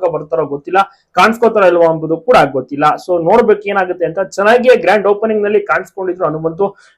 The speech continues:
but ದಿಢೀರ್ ಕಾಣಿಸ್ಕೊತಾ ಇಲ್ಲ. ಈಗ ಲಾಸ್ಟ್ ವೀಕ್ ಕೂಡ ಕಾಣಿಸ್ಕೊಂಡಿಲ್ಲ. So ಈಗ ಎಲ್ರಿಗೂ ಕೂಡ ಕುತೂಹಲ ಸ್ಟಾರ್ಟ್ ಆಗಿದೆ, ಯಾತಕ್ಕಾಗಿ ಹನುಮಂತ ಕಾಣಿಸ್ಕೊತಾ ಇಲ್ಲ, ಏನಾಯ್ತು, ಶೋ ಇಂದ ಏನಾದ್ರು ವರ್ಕೌಟ್ ಆಗೋದ್ರ, ಬಿಟ್ಟು ಹೋಗ್ಬಿಟ್ರ ಅಂತ ಎಲ್ರಿಗೂ ಕೂಡ ಒಂದು ಕುತೂಹಲ.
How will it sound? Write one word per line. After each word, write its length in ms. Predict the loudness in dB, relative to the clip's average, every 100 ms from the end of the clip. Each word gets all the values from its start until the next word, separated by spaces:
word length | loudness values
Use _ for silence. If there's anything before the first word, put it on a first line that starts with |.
| 0
but 320 | 4 4 4
ದಿಢೀರ್ 320 | 2 2 0
ಕಾಣಿಸ್ಕೊತಾ 540 | 2 2 2 2 2 4
ಇಲ್ಲ. 220 | 2 0 -2 -4
ಈಗ 140 | -4 -4 0
ಲಾಸ್ಟ್ 300 | 0 0 -4
ವೀಕ್ 140 | -4
ಕೂಡ 140 | 0 0
ಕಾಣಿಸ್ಕೊಂಡಿಲ್ಲ. 680 | 2 -2 -6 -6 -4 -2
So 220 | -2 -2 0
ಈಗ 80 |
ಎಲ್ರಿಗೂ 360 | 2 2 0 0
ಕೂಡ 140 | 2
ಕುತೂಹಲ 480 | 0 0 -6 -4 -4
ಸ್ಟಾರ್ಟ್ 320 | -6 -10 -8
ಆಗಿದೆ, 220 | -6 -6 -4
ಯಾತಕ್ಕಾಗಿ 480 | -6 -4 -4 -2
ಹನುಮಂತ 340 | -4 -4 -8 -8
ಕಾಣಿಸ್ಕೊತಾ 580 | -6 -6 -6 -10 -6 -6
ಇಲ್ಲ, 220 | -2 0
ಏನಾಯ್ತು, 320 | 2 0 -2
ಶೋ 240 | 0 2
ಇಂದ 120 | 2 2
ಏನಾದ್ರು 260 | 2 4
ವರ್ಕೌಟ್ 420 | 4 4 4 4
ಆಗೋದ್ರ, 320 | 4 6 6 6 2 -4 _ _ -16 -4
ಬಿಟ್ಟು 320 | -2 4 4
ಹೋಗ್ಬಿಟ್ರ 340 | 4 2 2
ಅಂತ 180 | 2 2
ಎಲ್ರಿಗೂ 280 | 2 0 0
ಕೂಡ 180 | -2 -2
ಒಂದು 240 | -2 -6
ಕುತೂಹಲ. 440 | -14 -10 -4 2